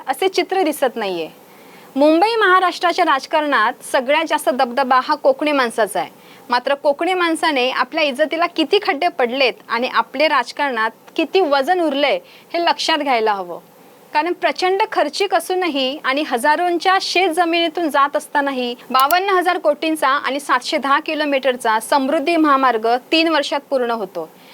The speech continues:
त्याचवेळी भारताच्या कॅलिफोर्नियातून जाणाऱ्या मुंबई गोवा महामार्गाचे तेरा वर्षात तीन तेरा वाजतात, याला काय म्हणायचं? याचे आत्मचिंतन कोकणी माणसाने हे करायलाच हवं. यंदाचा गणेशोत्सव अवघ्या काही दिवसांवर येऊन ठेपलाय.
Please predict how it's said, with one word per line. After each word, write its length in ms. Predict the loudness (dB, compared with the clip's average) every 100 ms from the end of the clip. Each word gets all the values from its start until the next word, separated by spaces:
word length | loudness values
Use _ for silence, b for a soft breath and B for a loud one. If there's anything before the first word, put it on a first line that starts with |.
| B B 0
त्याचवेळी 500 | 0 0 0 0 0
भारताच्या 520 | 0 0 -2 -2 -2 0
कॅलिफोर्नियातून 840 | -2 -2 -2 0 0 0 -2 -2
जाणाऱ्या 480 | 0 0 2 2 0
मुंबई 420 | 0 -4 0 0
गोवा 280 | 0 2 2
महामार्गाचे 800 | 2 0 0 0 0 0 -2 -2 -2
तेरा 300 | 0 2 2
वर्षात 400 | 2 0 -2 -2 -2 -2
तीन 200 | 0 2
तेरा 240 | 2 2 2
वाजतात, 480 | 0 -2 -2 -2 -2
याला 180 | -2 -2
काय 300 | -2 0 -2
म्हणायचं? 480 | -2 -4 -6 -8 -12 -14 B B B B
याचे 240 | -2 0 2
आत्मचिंतन 840 | 2 0 -4 -2 -2 0 0 -2
कोकणी 380 | -2 -2 -2 -2
माणसाने 440 | 0 0 2 0
हे 120 | 0 -2
करायलाच 600 | 0 0 0 0 -2 -4
हवं. 220 | -6 -8 -14 -20 B B B B
यंदाचा 440 | 0 2 2 2 0
गणेशोत्सव 720 | 0 0 0 0 -2 2 2 2
अवघ्या 360 | 0 -2 -2
काही 300 | 0 -2 -2
दिवसांवर 480 | -4 -2 -2 0 0
येऊन 200 | 0 0
ठेपलाय. 420 | 0 -2 0 -2